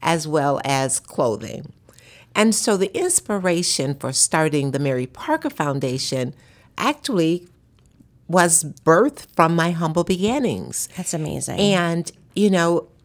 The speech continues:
Speaker 1: the primary reason was to help raise other generations.
Speaker 2: I love that.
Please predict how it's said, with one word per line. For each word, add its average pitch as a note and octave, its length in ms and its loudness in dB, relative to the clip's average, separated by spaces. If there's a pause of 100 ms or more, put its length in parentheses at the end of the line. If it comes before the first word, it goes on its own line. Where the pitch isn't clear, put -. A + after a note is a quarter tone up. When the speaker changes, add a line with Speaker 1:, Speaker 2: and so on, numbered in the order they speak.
(180)
Speaker 1:
the E3+ 80 2
primary D4 580 4
reason E3 640 0 (340)
was G3 280 4
to G3+ 160 0
help E3 480 -2
raise C#3+ 560 2 (100)
other C#3+ 320 2
generations. B2+ 880 -2
Speaker 2:
I F3 60 0
love D#3 260 -2
that. - 300 -10